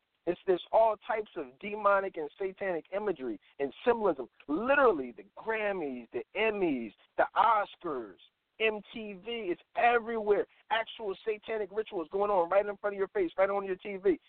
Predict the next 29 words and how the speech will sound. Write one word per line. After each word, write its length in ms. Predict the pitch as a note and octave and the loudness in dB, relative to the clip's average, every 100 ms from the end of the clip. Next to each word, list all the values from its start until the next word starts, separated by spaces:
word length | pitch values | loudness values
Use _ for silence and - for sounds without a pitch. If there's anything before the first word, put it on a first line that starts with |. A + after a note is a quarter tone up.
| - | -6
in 120 | F3+ | -4
these 180 | F#3+ F#3 | -2 -2
movies. 320 | E3+ A3 D#3+ C#3 | 0 0 2 0
And 100 | C#3 | 0
people 240 | A3 F#3+ | 2 2
just, 160 | D3+ D3+ | 2 2
"Oh, 240 | A3 A3+ | 4 6
you 100 | G#3+ | 6
know, 180 | G#3 F3+ | 6 6
whoop-de-doo, 580 | G3+ G#3+ A3 F3 F3 F3 _ _ F3 | 4 0 -2 -6 -4 -6 _ _ -6
no 80 | G3+ | 0
big 180 | G#3+ | 0
deal." 320 | D#3+ C#3+ D3 - _ _ _ _ _ _ | 4 2 2 -4 _ _ _ _ _ _
And 120 | D3+ F3+ | 0 0
they 100 | G#3+ | 0
think 160 | A3+ G3 | -2 0
that, 140 | E3+ E3 | -2 0
you 80 | G3 | 6
know, 220 | E3 D3 - | 6 4 2
police 320 | D3+ E3+ A#3+ - | 0 0 -4 -2
stuff, 180 | F3 - | 0 2
race, 240 | D3+ G#3 - - _ - | 0 -2 -4 -20 _ -2
race 200 | F3 G#3 E3+ | 0 0 2
relations 400 | E3 D3+ D3 C#3+ | 2 2 -2 -4
is, 120 | C#3+ _ - | -6 _ -8
is 100 | D3 | 2
our 140 | D#3 D3+ | 4 4
biggest 340 | F3+ F3+ E3+ _ | 2 -4 -6 _
problem. 420 | F3 - G3 B2 | -8 -2 -4 -4